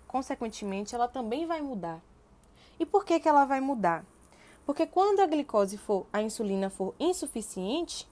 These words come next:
não vai ter a entrada da glicose na célula, e isso vai resultar numa falta de energia e, consequentemente, uma hiperglicemia, porque o açúcar, a glicose,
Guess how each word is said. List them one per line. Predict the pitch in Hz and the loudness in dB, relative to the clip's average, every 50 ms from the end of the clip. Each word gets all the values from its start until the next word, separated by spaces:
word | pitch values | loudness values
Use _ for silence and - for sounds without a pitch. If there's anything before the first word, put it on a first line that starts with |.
| - - - - - - - - - - | -20 -20 -20 -20 -20 -20 -20 -20 -10 -4
não | 226 240 254 247 | 0 0 0 2
vai | 269 262 277 | 2 0 0
ter | 269 - - 269 311 | 0 0 0 0 2
a | 359 403 | 2 0
entrada | 370 330 294 - - 226 214 214 208 214 | 0 -2 -2 -2 0 2 2 2 0 0
da | 208 202 208 | -2 -2 -2
glicose | 202 190 202 202 196 - - 180 175 170 175 | -2 -2 -4 -6 -6 -6 -4 -4 -4 -4 -4
na | 185 180 175 | -6 -6 -6
célula, | 180 - - 180 165 165 170 180 220 294 392 - - - - _ - - - - - - - - | -8 -8 -4 -4 -2 -2 0 0 0 0 -2 -2 -8 -20 -20 _ -20 -20 -20 -20 -20 -20 -14 -8
e | - 254 254 277 | -4 0 2 4
isso | 349 339 - 320 | 2 2 2 0
vai | - 302 277 247 | 0 0 0 0
resultar | 254 240 214 202 - - - 196 202 220 240 226 - - - - | 0 -2 -2 -4 -6 -2 2 4 4 4 2 0 -4 -10 -10 -6
numa | 220 233 247 247 254 | -2 0 2 0 0
falta | - - - 262 269 349 359 - 370 | 0 4 8 10 10 10 10 6 0
de | 277 277 | 0 0
energia | 285 269 254 233 226 208 190 185 190 180 185 214 269 320 - - - - - - - - | -2 -2 -2 -2 -2 -2 -4 -6 -4 -2 -2 -2 -2 -4 -6 -12 -20 -20 -20 -20 -12 -8
e, | - 269 | -8 -4
consequentemente, | - 294 294 294 - 294 269 - 269 262 - - 294 269 262 254 254 277 - - - 359 370 - - - - - | -2 0 0 0 0 -2 -2 -2 -4 -4 -4 -4 -4 -2 -2 0 -2 -2 -2 -2 -2 -2 -2 -4 -12 -14 -8 -2
uma | 247 254 262 262 - - - - | 0 2 2 0 0 -4 -2 0
hiperglicemia, | 277 320 - - 359 320 311 233 240 262 269 277 - - 349 349 320 277 254 240 233 190 185 202 - - | 0 0 4 4 4 4 4 2 0 -2 -2 -4 -4 -4 -4 -2 -2 -2 -2 -2 -2 -4 -4 -6 -10 -6
porque | - 226 214 - - 208 185 - - - - - - - _ _ - | -6 -6 -6 -2 -2 -2 -2 -2 -4 -12 -20 -20 -20 -20 _ _ -6
o | 226 214 220 | 0 4 4
açúcar, | 214 208 208 - - - 220 208 208 - - - 370 403 - - - - | 4 2 0 -4 -8 -6 -6 -6 -6 -4 -2 -2 -2 -2 -4 -10 -10 -6
a | 202 208 | -6 -4
glicose, | 196 214 214 208 - - 208 190 175 185 196 208 277 403 | -4 -4 -6 -6 -6 -4 -2 0 0 0 -2 -4 -6 -10